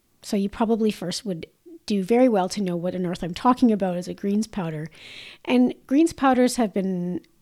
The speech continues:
around for decades. They are generally a collection of dehydrated or juiced greens from various plants, wheatgrass or barley grass, but also spinach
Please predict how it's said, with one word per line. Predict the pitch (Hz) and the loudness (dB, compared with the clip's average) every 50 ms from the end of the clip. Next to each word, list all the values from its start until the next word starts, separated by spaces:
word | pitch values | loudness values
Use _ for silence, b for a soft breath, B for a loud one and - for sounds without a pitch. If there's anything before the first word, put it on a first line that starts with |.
| _ - | _ -4
around | 202 196 180 185 175 175 170 175 175 170 | -2 -2 0 0 -2 -2 -2 -2 -4 -6
for | - - 175 170 160 156 151 156 | -8 -8 -8 -6 -4 -4 -6 -6
decades. | 156 - 165 139 - - - - - 127 - - - - - - B B B B B B B B B _ - | -6 -6 -8 -8 -6 -8 -10 -10 -10 -10 -10 -10 -10 -10 -12 -12 B B B B B B B B B _ 0
They | 214 196 190 185 - - | 0 0 2 0 -2 -2
are | 170 185 180 175 175 170 170 165 165 165 165 175 - _ _ _ - | -2 -2 0 0 0 -2 -2 -2 -2 -2 -2 -4 -6 _ _ _ -2
generally | - 233 233 240 262 254 247 240 226 220 214 214 214 - - _ - | 0 2 4 4 4 4 4 4 4 4 4 2 0 0 -4 _ -16
a | - | -14
collection | - - 226 202 196 - - - - 247 214 220 - - - | -10 -4 -2 -2 -2 -2 -2 -2 0 0 2 0 0 -2 -2
of | 196 196 190 185 185 185 180 175 170 - - - - _ - 220 | -2 -2 -2 -2 -2 -2 -4 -6 -8 -12 -18 -20 -20 _ -10 -8
dehydrated | - 202 196 160 - - 220 214 214 208 226 214 196 208 208 202 196 - - | -4 -4 -4 -4 -4 -2 0 0 0 2 0 0 0 0 0 -2 -2 -4 -6
or | - 190 185 185 180 180 175 170 170 170 - - _ - | -4 -2 -2 -2 -2 -2 -2 -4 -4 -6 -8 -12 _ -8
juiced | - 226 220 226 226 - - - - - - _ _ _ - | -4 0 0 0 0 -2 -4 -8 -10 -14 -18 _ _ _ -10
greens | - 214 214 220 220 220 214 220 - | -4 0 2 4 4 4 4 2 0
from | - - 214 185 185 | -2 -2 -4 -2 -2
various | 170 170 196 196 202 196 202 202 196 - - | -2 -2 -2 0 0 0 -2 -2 -4 -6 -10
plants, | - _ _ - - 190 175 175 185 - - - - - - _ _ _ - | -14 _ _ -8 -6 -6 -4 -4 -6 -8 -10 -12 -14 -14 -16 _ _ _ -10
wheatgrass | 180 190 208 202 - - 185 185 185 185 175 180 180 170 - - | -6 -6 -6 -6 -8 -8 -6 -6 -4 -4 -4 -6 -6 -8 -10 -12
or | 160 143 | -14 -12
barley | 156 175 185 196 190 190 190 | -8 -4 -4 -2 -2 -2 -2
grass, | 175 185 180 180 175 175 185 180 - | -2 -2 -2 -2 -2 -4 -4 -6 -6
but | - 190 175 | -6 -6 -6
also | 175 180 - - 214 175 170 165 165 165 156 - | -6 -6 -6 -6 -4 -4 -4 -4 -4 -6 -8 -10
spinach | - - - - 180 185 196 196 190 190 185 - - - - | -12 -16 -8 -6 -4 -2 0 0 -2 -2 -4 -6 -10 -12 -12